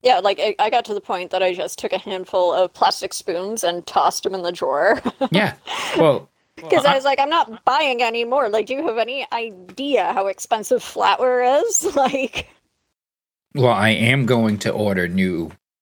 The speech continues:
Speaker 2: forks because, uh, when it
Speaker 1: Go to the
Speaker 2: became
Speaker 1: dollar
Speaker 2: just
Speaker 1: store and get shit
Speaker 2: Well,
Speaker 1: forks.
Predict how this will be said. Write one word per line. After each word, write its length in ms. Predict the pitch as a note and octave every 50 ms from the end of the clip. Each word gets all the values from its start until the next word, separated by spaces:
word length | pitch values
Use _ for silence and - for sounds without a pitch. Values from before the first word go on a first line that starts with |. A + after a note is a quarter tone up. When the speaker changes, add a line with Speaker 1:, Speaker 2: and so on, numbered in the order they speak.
| _ _ _
Speaker 2:
forks 560 | - - A#2+ G2 E2 - - - - - -
because, 460 | - - F#2 - - E2+ D#2 - - -
uh, 100 | - - - _ _ _ _ _ _ _ _ _ _ _ _ _ _ _ _ _ _ _ _ _ _ _ _ _ _ _ _ - - _ _ _ _ _ _
when 560 | - A#2+ B2+ A#2 A2 G#2 G2 G2 F#2 F2+ F2+ - _ _ _ - A2 G#2+ _ _ _ -
it 280 | A3 - - - -
Speaker 1:
Go 80 | - -
to 40 | E4
the 60 | G#4
Speaker 2:
became 240 | B4+ - - - D3+
Speaker 1:
dollar 320 | - G#4+ G#4+ C5+ C#5+ C#5
Speaker 2:
just 120 | - - -
Speaker 1:
store 220 | - G#3+ G3 F#3+
and 120 | G3+ G3+ G3
get 200 | G#3 G#3 - -
shit 120 | - G3
Speaker 2:
Well, 180 | G3+ F#3+ E3+ B2
Speaker 1:
forks. 720 | - - A3 G3+ B2 G2 G2+ - - - - - - -